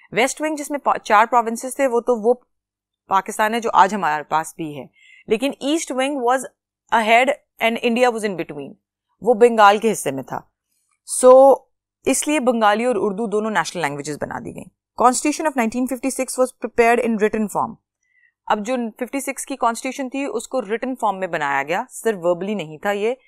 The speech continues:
इसको लिखा गया और इसको प्रिंट किया गया। ये थी पाकिस्तान की पहली कॉन्स्टिट्यूशन जो somewhat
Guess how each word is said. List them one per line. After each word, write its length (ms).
इसको 220
लिखा 360
गया 240
और 100
इसको 180
प्रिंट 300
किया 240
गया। 240
ये 200
थी 220
पाकिस्तान 580
की 80
पहली 260
कॉन्स्टिट्यूशन 720
जो 120
somewhat 480